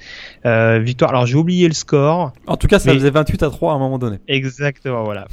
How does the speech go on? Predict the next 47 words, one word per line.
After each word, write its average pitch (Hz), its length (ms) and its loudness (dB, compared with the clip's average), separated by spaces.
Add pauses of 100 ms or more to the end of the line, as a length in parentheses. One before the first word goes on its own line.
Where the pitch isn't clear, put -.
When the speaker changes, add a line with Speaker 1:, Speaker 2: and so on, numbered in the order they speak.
(120)
Speaker 1:
Pour, 131 220 0
euh, 120 80 0
pour 131 180 -2
les 127 100 2
Rams. 165 260 2
Speaker 2:
<laughs> - 500 -10
Speaker 1:
Et, 160 180 4
et, 156 340 -2
et - 20 0
c'est 165 160 0
assez 170 220 2
drôle 196 200 0
parce 175 220 -4
que 160 80 -2
moi 151 300 0
qui - 100 -2
ai 160 40 4
misé 156 220 0
sur 156 160 0
les 147 60 2
Rams 156 300 2
en 151 60 0
début 139 200 -2
de 139 80 -14
saison, 139 220 -6
je 135 80 0
me 147 80 4
dis 180 120 0
que - 60 -4
c'est 151 100 0
moi 156 140 2
qui - 120 -4
leur 143 100 2
porte 135 180 -2
la 131 100 -2
guine, 131 220 -4
peut-être. 120 480 -8
Je, 120 140 -2
<laughs> - 420 -2
je - 220 0
vais 185 160 2
me - 100 0
poser 381 280 2
la - 80 2
question. - 520 -6
<laughs> - 60 -20 (1700)
Donc, 139 260 -4